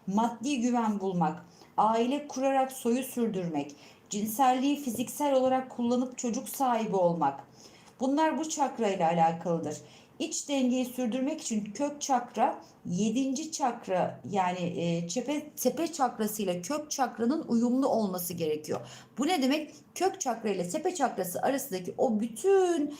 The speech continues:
e, aradaki çakra, çakra ile tepe çakrası arasındaki o bütün, e, aradaki çakraların uyumlu olması gerekiyor.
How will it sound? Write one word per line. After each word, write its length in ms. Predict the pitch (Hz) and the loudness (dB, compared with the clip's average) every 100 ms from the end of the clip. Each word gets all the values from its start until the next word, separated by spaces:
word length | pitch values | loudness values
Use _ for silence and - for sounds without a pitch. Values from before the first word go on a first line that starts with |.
| - - - | -16 -12 0
e, 160 | 208 | 2
aradaki 420 | - 247 240 247 - | 4 4 2 -2 -2
çakra, 340 | 302 294 254 | -4 -2 -2
çakra 320 | 254 226 226 | -2 -4 -2
ile 200 | 196 175 | -2 -2
tepe 260 | 311 311 - | -2 -2 0
çakrası 460 | 262 - 185 - | 0 0 -4 -2
arasındaki 520 | - 277 262 185 180 - | 0 0 0 -6 -6 0
o 220 | - 220 | 2 2
bütün, 760 | 226 - 370 392 370 339 294 - - - - | 0 -2 4 6 6 4 0 -4 -14 -14 -2
e, 140 | 208 - | 2 4
aradaki 420 | 240 262 247 - | 4 2 0 -2
çakraların 580 | 302 302 262 254 330 - | -4 -2 0 2 0 -2
uyumlu 420 | 254 269 277 285 | 0 0 2 0
olması 560 | - 208 202 180 175 - | 0 0 2 0 -4 0
gerekiyor. 600 | 175 175 175 170 - | 2 2 0 -2 -4